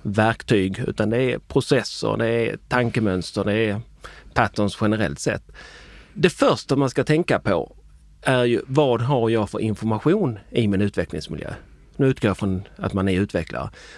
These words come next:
Men vad har jag här? Har jag någon form av information som kommer påverkas av en lagstiftning, någon compliance, vad som helst, kreditkortsinformation, personlig data, you name it. Och, och det där måste man tänka till. I den bästa av världar har man ingenting utav det.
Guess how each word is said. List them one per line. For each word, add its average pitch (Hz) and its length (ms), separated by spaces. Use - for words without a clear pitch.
Men 151 120
vad 180 140
har 127 220
jag 117 100
här? 82 180
Har 175 260
jag 190 120
någon 143 300
form 120 360
av 107 180
information 101 600
som 101 100
kommer 110 200
påverkas 110 580
av 101 100
en 104 60
lagstiftning, 156 640
någon 92 120
compliance, 156 880
vad 120 220
som 113 120
helst, 92 300
kreditkortsinformation, 135 1120
personlig 110 460
data, 110 400
you 123 240
name 113 320
it. - 140
Och, - 240
och 175 80
det 180 100
där 190 140
måste 165 240
man 123 120
tänka 107 240
till. 92 200
I 135 40
den 147 80
bästa 156 300
av 139 60
världar 139 240
har 107 120
man 104 140
ingenting 101 400
utav 156 340
det. 139 180